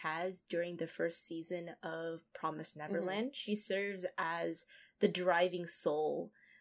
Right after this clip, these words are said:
Speaker 1: for the characters around her, and her ability to adapt to the environment and also be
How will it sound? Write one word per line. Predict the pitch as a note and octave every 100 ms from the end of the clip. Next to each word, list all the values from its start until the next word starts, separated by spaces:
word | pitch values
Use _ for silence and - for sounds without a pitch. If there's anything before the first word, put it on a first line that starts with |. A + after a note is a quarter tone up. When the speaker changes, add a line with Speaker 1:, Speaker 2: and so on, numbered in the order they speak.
| _
Speaker 1:
for | - E3 E3 D#3
the | F3
characters | - D#3+ E3 F3 D#3+
around | D3+ D3+ D#3 D#3
her, | F#3 F#3 F#3+ -
and | E3 D3+
her | E3+ E3 D#3+ _ - - _ _
ability | G3+ F3+ G3+ A#3 G#3 F#3+
to | -
adapt | F3+ F3 F3 -
to | - F3
the | F3
environment | E3 D3+ D#3 D#3 E3 D#3 D3+
and | D#3+ D#3
also | E3 D#3+ F#3+ E3+
be | F3+ E3 D#3+